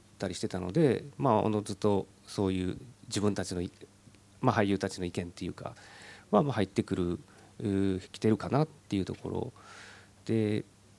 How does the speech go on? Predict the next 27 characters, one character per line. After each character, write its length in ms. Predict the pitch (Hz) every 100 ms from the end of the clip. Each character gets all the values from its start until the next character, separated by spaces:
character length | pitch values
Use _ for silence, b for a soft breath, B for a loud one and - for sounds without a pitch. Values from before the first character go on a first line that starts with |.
| - - - -
ま 360 | 156 147 113 -
あ、 60 | -
ラ 220 | 147 196
ス 100 | -
ト 500 | 262 247 208 190 -
の 300 | 151 160 135
あ 60 | 147
の 320 | 151 135 -
走 300 | 151 143 -
っ 180 | - -
て 100 | 156
い 120 | 151
く 280 | 147 143 139
シ 180 | - 139
ー 320 | 123 104 92
ン、 20 |
二 220 | 90 - 95
人 120 | 90
が、 240 | 87 92 b b b b b -
こ 60 | 208
こ 80 |
に 80 | 220
関 180 | 170 170
し 60 | -
て 100 | 131
は 80 |
元 420 | 120 131 143 135